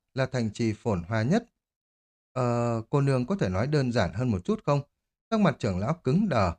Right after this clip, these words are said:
cái gì là trọng điểm phát triển, nghe chả hiểu con mẹ gì cả. Xin lỗi, ta còn phải làm việc, muốn nói rõ thì chỉ có thể chờ ta tan tầm, hoặc là ngài phải bỏ tiền ra. Nữ tử nhún vai, đứng dậy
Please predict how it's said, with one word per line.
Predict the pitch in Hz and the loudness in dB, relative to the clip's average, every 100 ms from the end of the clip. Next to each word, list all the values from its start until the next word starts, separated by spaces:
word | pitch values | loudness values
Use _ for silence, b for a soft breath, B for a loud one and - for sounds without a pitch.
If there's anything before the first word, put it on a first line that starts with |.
| _ _ - | _ _ -2
cái | 208 | 2
gì | 143 | 4
là | 120 | 2
trọng | 113 113 120 | 0 -2 -2
điểm | 117 90 | -2 0
phát | 208 214 | -2 -2
triển, | 160 95 - _ - | -2 -2 -4 _ -6
nghe | 123 113 | -4 -2
chả | 131 | 0
hiểu | 117 120 | 2 2
con | 110 175 180 | 2 2 2
mẹ | 139 98 | 2 -2
gì | 104 | -4
cả. | - 85 - _ _ _ _ _ _ _ _ | -2 -2 -4 _ _ _ _ _ _ _ _
Xin | 120 104 | -2 0
lỗi, | 107 143 247 247 | 0 0 -2 -2
ta | - 120 | -2 -2
còn | 110 107 | -2 -6
phải | 107 | -4
làm | 95 95 90 | -4 -4 -2
việc, | 113 113 _ _ _ - | -4 -4 _ _ _ -4
muốn | 139 170 | 2 4
nói | 180 | 4
rõ | 180 165 147 165 | 2 0 0 -2
thì | 143 123 | -2 -2
chỉ | - | -4
có | 98 190 | -4 -4
thể | 135 90 | -4 -4
chờ | - 98 90 | -2 -2 0
ta | 117 | -4
tan | 117 131 127 | -4 -4 -6
tầm, | - 113 92 - _ - | -2 -2 -2 -6 _ -4
hoặc | 147 | -2
là | 143 | 0
ngài | 135 127 | -2 -2
phải | 120 | -4
bỏ | 110 104 | -2 -4
tiền | 92 117 113 | -4 -4 -2
ra. | 104 143 147 - _ - | 0 0 0 -4 _ 0
Nữ | 202 | 0
tử | - 127 82 | 2 0 0
nhún | 95 156 | -2 -2
vai, | 170 127 113 - _ - | -2 -2 -2 -6 _ -4
đứng | 139 202 | 0 0
dậy | 185 120 | 0 -2